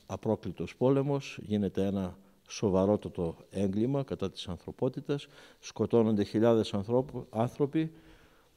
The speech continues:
ταλαιπωρούνται εκατομμύρια άνθρωποι και ήδη γνωρίζετε ότι έχουν εκτοπιστεί από τις αιστείες τους πάνω από έντεκα εκατομμύρια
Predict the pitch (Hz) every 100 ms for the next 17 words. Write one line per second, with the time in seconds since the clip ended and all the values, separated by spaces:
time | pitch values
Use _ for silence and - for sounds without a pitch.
0 | _ 135 131 127 123 123 151 135 123 117
1 | 117 120 139 120 135 156 143 135 117 127
2 | 135 123 113 131 127 120 123 - 113 -
3 | 101 - - 131 113 - - 98 - 120
4 | 113 - - 113 107 92 95 95 90 87
5 | 85 87 87 104 135 139 135